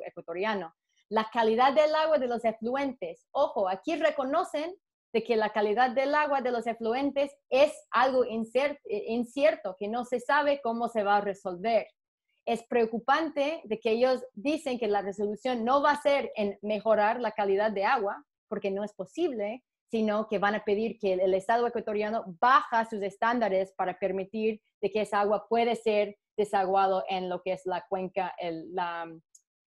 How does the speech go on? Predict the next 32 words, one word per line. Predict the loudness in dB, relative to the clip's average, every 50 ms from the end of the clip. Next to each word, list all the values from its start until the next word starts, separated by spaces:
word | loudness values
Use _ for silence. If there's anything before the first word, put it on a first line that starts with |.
| _ _ -4
la, | -2 0 0 0 -2 -4 -4 -6 -6 -8 -10 -10 -6
el, | -4 -2 -2 -2 -4 -6 -8 -10 -12 -14 _ -12
eh, | -8 -4 -2 -2 -2 0 -2 -2 -4 -6 -10 -10 -4
cristal | 0 0 0 2 2 2 2 4 4 2 0 0 -2
alum-, | -2 -2 -2 -2 -4 -6 -8 -8 -8
a-, | -6 -6 -6
alumbre, | -4 -4 -4 -4 -4 -4 -6 -8 -8 -8 -10 -10 _ _ -10
¿no? | -6 -6 -6 -6 -8 _ _ _ _ _ _ _ _ _ _ _ _
Y | 0 0 2 4
también, | 6 6 6 6 6 4 4 4 4 2 -2 -2
obviamente, | -2 0 2 4 4 4 2 4 4 4 4
las | 4 2 0 -2
condiciones | -4 -4 -2 -4 -4 -4 -4 -2 -2 -2 0 2
básicas | 4 4 4 2 -2 -4 -2 -2 0
del | 2 2 2 4
agua | 4 2 2 0
subterránea | -2 -6 -6 -2 0 0 0 0 0 -2 -4 -4 -2
en | -2 -2 -2
las | -2 -2 -2 -2
áreas | -2 0 0 0 0 -2 -2 -2
del, | 0 2 4 4 4 2 0 -4 -8 -12 -16 _ -18
de | -10 -4 -2 0 0 2
la, | 2 2 0 0 0 -2 -4 -6 -6 -4
del, | -2 0 2 2 2 2 0 -4 -4
del | -4 -2 0 2
almacén | 2 0 0 -2 -4 -4 -2 0 0 0 0 0 -2 -2
de | -2 -2
los | -2 -2 -2
relaves. | -4 -2 -2 0 0 0 -2 -4 -6 -12 -18 _ _ _ _ _ _ _ _ _
Como | 0 2 4 4
les | 4 2 2 0 0
dije, | 0 0 4 4 4 2 2 -4